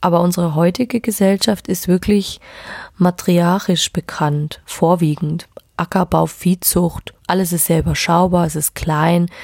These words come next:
und es gibt nicht so viele davon.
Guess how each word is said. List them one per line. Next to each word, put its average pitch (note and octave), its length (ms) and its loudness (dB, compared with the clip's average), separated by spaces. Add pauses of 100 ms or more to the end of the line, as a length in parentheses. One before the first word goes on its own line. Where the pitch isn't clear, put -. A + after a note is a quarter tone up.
(400)
und E3 560 2 (320)
es E3+ 160 -2
gibt - 200 -2
nicht - 200 -4
so G#3+ 100 0
viele G#3+ 320 0
davon. D#3+ 500 -4